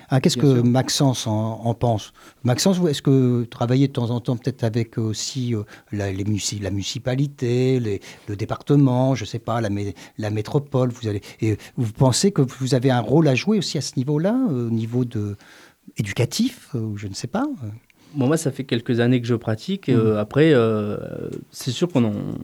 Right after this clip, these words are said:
Speaker 3: on a un club qui accueille les gens, on, tels qu'ils sont, tels qu'ils se, se présentent. Après, euh,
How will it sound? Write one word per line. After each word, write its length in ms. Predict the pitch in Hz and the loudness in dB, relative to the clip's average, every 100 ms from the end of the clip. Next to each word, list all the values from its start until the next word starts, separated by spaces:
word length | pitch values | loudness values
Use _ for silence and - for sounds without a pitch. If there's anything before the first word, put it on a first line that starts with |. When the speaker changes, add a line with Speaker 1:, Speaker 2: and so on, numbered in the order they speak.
| 123 | -4
Speaker 3:
on 80 | 113 | 2
a 60 | 110 | 2
un 100 | 113 | 4
club 220 | 147 139 | 2 0
qui 160 | - 117 | 2 2
accueille 320 | 110 123 113 | 4 4 4
les 160 | 107 | 4
gens, 240 | 110 160 214 _ - | 4 2 0 _ -8
on, 160 | 117 110 | -4 -4
tels 240 | - 120 | -2 -4
qu'ils 160 | - 117 | -2 -6
sont, 300 | - 151 180 | 0 0 0
tels 180 | 113 - | -4 -8
qu'ils 140 | 120 | -8
se, 760 | - - 101 98 95 95 104 110 113 107 113 | -8 -6 -4 -4 -8 -10 -12 -16 -20 -20 -20
se 180 | - | -14
présentent. 460 | 113 110 104 190 208 98 - | -4 0 4 4 2 -2 -4
Après, 420 | 107 127 151 123 | -2 2 4 4
euh, 460 | 104 101 101 104 | 0 -2 -4 -8